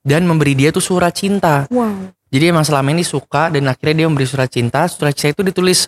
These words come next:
Speaker 1: "From your Valentine." Kayak gitu.
Speaker 2: Keren.
Speaker 1: Nah, kematian Valentine ini ternyata banyak banget menginspirasi, eh, per-,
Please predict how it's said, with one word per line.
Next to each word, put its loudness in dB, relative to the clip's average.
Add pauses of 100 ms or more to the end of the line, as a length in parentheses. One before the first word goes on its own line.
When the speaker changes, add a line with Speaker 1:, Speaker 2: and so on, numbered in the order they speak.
Speaker 1:
"From -2
your 2
Valentine." 0
Kayak 0 (120)
gitu. -4 (400)
Speaker 2:
Keren. -10
Speaker 1:
Nah, 0 (400)
kematian -2
Valentine 0
ini 0
ternyata 2
banyak 2
banget 0
menginspirasi, 0
eh, 2
per-, -2